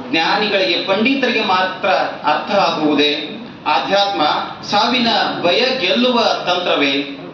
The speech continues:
ಆಧ್ಯಾತ್ಮ ಬದುಕಿನ ಉತ್ಸಾಹದ ಮಾರ್ಗವನ್ನ ಹೆಚ್ಚಿಸುವ ತಂತ್ರವೇ? ಆಧ್ಯಾತ್ಮ ವಾಸ್ತವ ಎದುರಿಸದೆ ಗೌರವಯುತವಾಗಿ ಪಲಾಯನ ಮಾಡಲು ಕಂಡುಕೊಂಡ ವಿಧಾನವೇ?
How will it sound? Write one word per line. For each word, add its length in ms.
ಆಧ್ಯಾತ್ಮ 800
ಬದುಕಿನ 380
ಉತ್ಸಾಹದ 720
ಮಾರ್ಗವನ್ನ 640
ಹೆಚ್ಚಿಸುವ 680
ತಂತ್ರವೇ? 840
ಆಧ್ಯಾತ್ಮ 560
ವಾಸ್ತವ 480
ಎದುರಿಸದೆ 880
ಗೌರವಯುತವಾಗಿ 1000
ಪಲಾಯನ 480
ಮಾಡಲು 560
ಕಂಡುಕೊಂಡ 480
ವಿಧಾನವೇ? 960